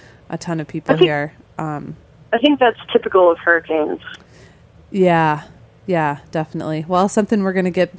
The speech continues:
Speaker 1: <laughs> we're gonna get better at. It seems like year after year, 'cause they don't.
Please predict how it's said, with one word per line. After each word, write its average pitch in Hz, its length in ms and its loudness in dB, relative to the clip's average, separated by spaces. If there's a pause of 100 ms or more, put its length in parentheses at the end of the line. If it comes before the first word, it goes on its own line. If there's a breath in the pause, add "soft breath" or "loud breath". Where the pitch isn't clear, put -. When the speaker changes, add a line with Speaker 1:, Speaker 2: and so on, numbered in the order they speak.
Speaker 1:
<laughs> - 120 -2
we're 185 120 -4
gonna 196 160 0
get 196 160 -2
better 233 260 2
at. 170 240 2
It 190 100 -16
seems 202 260 0
like 180 220 0
year 185 140 2
after 185 340 2
year, 175 320 4
'cause 175 460 -2
they 175 120 0
don't. 185 320 -2